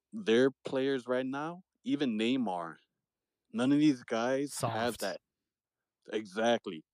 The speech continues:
Speaker 1: soft. They don't have that it factor like the players of before. And it's so easy for the media and, and for everyone to say, "Oh, this guy's the leader, thi-, and this other guy's the leader." But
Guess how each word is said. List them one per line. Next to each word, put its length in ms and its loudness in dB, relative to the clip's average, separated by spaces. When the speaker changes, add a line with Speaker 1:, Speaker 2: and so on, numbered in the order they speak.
Speaker 1:
soft. 600 -4
They 160 -4
don't 180 -4
have 220 -4
that 240 -4
it 140 0
factor 380 -6
like 220 -6
the 60 -12
players 440 -4
of 140 -8
before. 480 -6
And 240 0
it's 140 -4
so 200 4
easy 440 2
for 160 -2
the 120 -2
media 640 0
and, 300 -6
and 160 -4
for 120 2
everyone 320 6
to 80 0
say, 240 0
"Oh, 160 4
this 240 0
guy's 300 4
the 80 -4
leader, 440 -2
thi-, 200 2
and 200 -6
this 220 -4
other 220 0
guy's 260 0
the 80 -12
leader." 360 -6
But 80 2